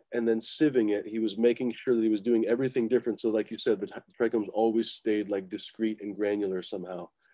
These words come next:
And I remember he was, like, arguing back and forth. And they were, the funny thing is, we got to see, like,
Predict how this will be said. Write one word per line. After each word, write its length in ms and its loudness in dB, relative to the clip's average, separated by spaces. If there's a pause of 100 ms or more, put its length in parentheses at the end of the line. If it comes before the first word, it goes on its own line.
(180)
And 100 0
I 20 2
remember 220 2
he 100 0
was, 140 0
like, 180 0
arguing 400 2
back 220 -2
and 160 -6
forth. 280 2
And 100 2
they 80 8
were, 240 6 (140)
the 200 -6
funny 260 10
thing 220 8
is, 160 12
we 160 -2
got 220 6
to 80 -12
see, 300 -2
like, 240 0